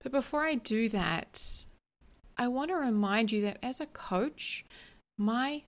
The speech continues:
job is helping people to better understand themselves and their minds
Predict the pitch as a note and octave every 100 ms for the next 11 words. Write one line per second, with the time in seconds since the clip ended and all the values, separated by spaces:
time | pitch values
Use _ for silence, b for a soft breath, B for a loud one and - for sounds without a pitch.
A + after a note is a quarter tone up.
0 | - - A3 G#3 G3+ F#3 G#3 - G#3 G#3
1 | G#3+ A#3 G#3 G#3 G#3 G#3 F#3 F#3 - F#3+
2 | F#3 - G3+ A#3 - G#3 G3 F#3 G3 F#3
3 | F#3 F#3 F3 - - F3 E3+ G#3 G#3 -
4 | F#3 F3+ F3 E3+ E3 - - -